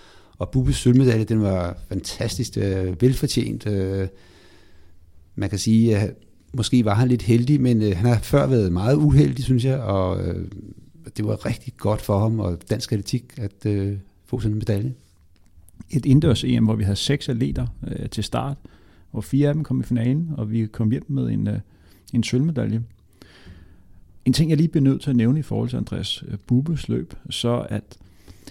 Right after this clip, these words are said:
Speaker 2: det, der er ekstra imponerende her, der også viser, øh, hvordan atletikken er, hvor, hvor meget det bliver afgjort inden på brøkdele af, af sekunder.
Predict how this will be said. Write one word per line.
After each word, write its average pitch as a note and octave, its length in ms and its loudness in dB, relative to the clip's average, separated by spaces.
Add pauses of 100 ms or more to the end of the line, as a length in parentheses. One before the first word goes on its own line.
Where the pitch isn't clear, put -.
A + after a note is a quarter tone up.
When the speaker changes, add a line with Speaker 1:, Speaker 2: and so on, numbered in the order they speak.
(180)
Speaker 2:
det, G#2 80 -4
der C#3 80 -2
er - 220 -12 (200)
ekstra - 320 -4
imponerende B2+ 520 2
her, - 180 -4
der - 120 -8
også A#2 260 -4
viser, A#2+ 560 -4 (180)
øh, - 380 -8
hvordan A#2 300 -2
atletikken - 540 -4
er, G#2+ 180 -4 (180)
hvor, - 520 -8 (100)
hvor G#2 100 -8
meget A2 360 -2
det B2 100 0
bliver - 140 -6
afgjort - 460 -2 (560)
inden C3+ 220 0
på B2 120 2
brøkdele G2+ 840 -2 (440)
af, - 480 -10
af A2+ 100 -6
sekunder. B2+ 480 -2